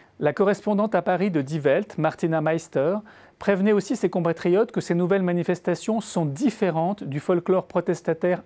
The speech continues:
habituel du pays. Pour la première fois, la classe moyenne est dans la rue. De son côté, Angela Merkel a fait preuve de mansuétude vis-à-vis du dérapage budgétaire français.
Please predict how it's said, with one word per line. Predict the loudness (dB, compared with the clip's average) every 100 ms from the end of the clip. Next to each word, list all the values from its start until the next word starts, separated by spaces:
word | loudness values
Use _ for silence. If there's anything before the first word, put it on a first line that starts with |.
| -2
habituel | 0 -2 0 0 0
du | -2 -2
pays. | -2 -2 -6 -14 _ -20 _ -2
Pour | 0
la | 0
première | 0 0 2 0
fois, | 0 2 2
la | 2
classe | 2 0 0
moyenne | 0 0 2 2 -2 -6 0
est | 2
dans | 2 2
la | 0
rue. | -2 -10 -16 _ _ _ _ _ _ _ -20 -20 _
De | 0
son | 2 2
côté, | 2 2 4 2 0 _ _ -20 -20 _
Angela | 2 4 4
Merkel | 2 -2 0 2
a | 2
fait | 0 -4
preuve | 0 0 2 0
de |
mansuétude | 0 2 0 0 0 0 -2 -6 -4
vis-à-vis | -6 -2 -2 -2
du | -2
dérapage | -2 -2 0 -2 -2
budgétaire | -6 -2 -2 0 -2 -4
français. | -6 -6 -4 -6